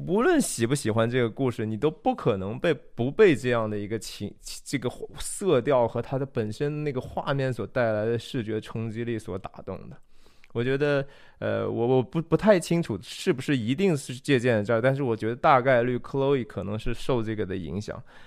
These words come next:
然后他同时也，也在讲过，就是说在这个泰伦斯·马利克这个新世界里头的这个，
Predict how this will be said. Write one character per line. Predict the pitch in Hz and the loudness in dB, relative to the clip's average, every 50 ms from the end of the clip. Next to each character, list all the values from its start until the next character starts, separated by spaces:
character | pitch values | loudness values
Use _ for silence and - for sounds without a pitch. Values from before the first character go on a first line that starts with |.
| - - | -14 -2
然 | - 127 139 | 2 2 2
后 | 143 | 4
他 | 147 147 143 | 4 2 2
同 | - - 127 131 | 2 0 -2 -2
时 | - 135 135 | -2 -2 0
也， | 117 110 - | 0 0 0
也 | - 113 110 101 | 0 -2 -2 2
在 | 123 131 | 2 0
讲 | 127 127 - 101 80 78 | 0 2 0 -2 -2 -2
过， | 98 113 113 | -2 -2 -2
就 | 104 117 117 113 | -2 -2 -4 -4
是 | 110 | -4
说 | 107 - 117 113 117 - - - - - - - | -4 -2 -2 -2 -2 -4 -8 -14 -18 -18 -18 -8
在 | - - 127 113 | -2 -2 -2 0
这 | 107 120 | -2 0
个 | 110 117 | 0 2
泰 | 113 - - 123 | 2 4 2 2
伦 | 117 117 117 | 2 2 0
斯· | - - 120 | -2 -2 -2
马 | 107 101 104 | -2 -2 -2
利 | 117 117 | -2 -4
克 | - - 123 | -4 -4 -4
这 | 113 120 | -4 -4
个 | 117 117 | -4 -6
新 | - - 127 123 | -4 -4 -4 -6
世 | 120 - 131 | -4 -6 -6
界 | 117 120 127 123 117 | -4 -2 0 0 0
里 | 110 104 | 0 -2
头 | 113 113 110 | -4 -4 -4
的 | 107 113 | -4 -6
这 | 107 - 123 113 | -6 -6 -6 -4
个， | 101 110 110 | -2 -4 -4